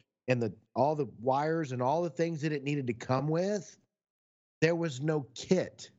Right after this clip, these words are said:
So you actually had to buy, you had to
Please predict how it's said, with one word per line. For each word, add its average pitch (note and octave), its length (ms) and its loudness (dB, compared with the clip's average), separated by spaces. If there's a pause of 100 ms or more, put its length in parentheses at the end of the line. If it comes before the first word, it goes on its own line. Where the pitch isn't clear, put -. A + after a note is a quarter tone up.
(320)
So E3 120 4
you D3+ 220 0
actually E3 360 -2
had D3 240 -2
to C#3+ 60 0
buy, C3+ 540 0 (640)
you D3 80 4
had D#3 280 0
to C3 120 -2